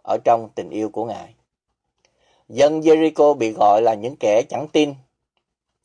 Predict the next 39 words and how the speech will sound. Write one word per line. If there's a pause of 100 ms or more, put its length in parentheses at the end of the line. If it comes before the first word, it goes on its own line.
(760)
Vì
với
bao
nhiêu
phép
lạ
Thiên
Chúa
làm
ra
cho
dân
Israel, (360)
giải
cứu
dân
ấy
khỏi
một
đế
quốc
hùng
mạnh
và
bậc
nhất
của
thời
bấy
giờ, (1700)
mà
họ
được
nghe
biết, (400)
họ
vẫn
chẳng
tin.